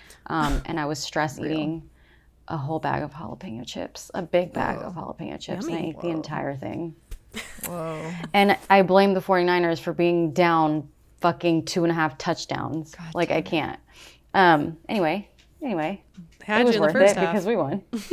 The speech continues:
Speaker 3: Yeah, yeah.
Speaker 1: <laughs> Yeah.
Speaker 3: Turn around.
Speaker 1: Yeah. Um, yeah, so that's my bud. Um, also, I saw, when I opened my phone right before I came on the pod, I saw a picture of Tyrese Halliburton wearing a forty-niners jersey, Brock, uh, rockin' Brock Purdy,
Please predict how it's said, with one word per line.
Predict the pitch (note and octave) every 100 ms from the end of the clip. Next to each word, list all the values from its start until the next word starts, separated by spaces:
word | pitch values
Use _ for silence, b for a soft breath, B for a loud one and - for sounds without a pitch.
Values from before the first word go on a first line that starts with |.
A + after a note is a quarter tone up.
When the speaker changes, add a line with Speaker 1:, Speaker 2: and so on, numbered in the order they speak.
| C4+
Speaker 3:
Yeah, | C4+ B3+ A#3 G3+
yeah. | G3 - G3
Speaker 1:
<laughs> |
Yeah. | C4 B3+ E3+ - - _ _
Speaker 3:
Turn | - G#3
around. | G#5 F#5+ F5 C#5+ - - A#4
Speaker 1:
Yeah. | D#4+ A#3 F3+ - A3 B D4+ G#3+ - -
Um, | G#3 G3+ F#3+ - -
yeah, | - -
so | - F#3
that's | F3 F3+ - -
my | F#3+ F3+
bud. | D#3 D3 D3+ -
Um, | D#3+ -
also, | D#3+ - E3
I | D3 D#3
saw, | D3+ D#3 D3+ D3+ D3+ - _ - _ _ _
when | B2+ -
I | -
opened | E3 F3
my | D#3+
phone | D#3 D3+
right | D3+ C#3+
before | - C#3+
I |
came | C3 D3+
on | C3+
the |
pod, | C3 C#3 C3+ B2+
I | B2+
saw | C3 C#3 C3
a |
picture | C3+ C#3+ C3+ C#3
of | C3
Tyrese | C3+ C3 C3+
Halliburton | - B2+ B2+ C#3+ C3
wearing | B2+ B2+
a |
forty-niners | C#3 D3+ C#3 E3+ F3+ F3 - b _
jersey, | A3+ A3+ G#3+ A3 A3 - _ _ - - -
Brock, | F#3+ F#3 - -
uh, | F3
rockin' | E3 E3+ F3+
Brock | E3+ E3 -
Purdy, | - G3+ G3 F#3+ G3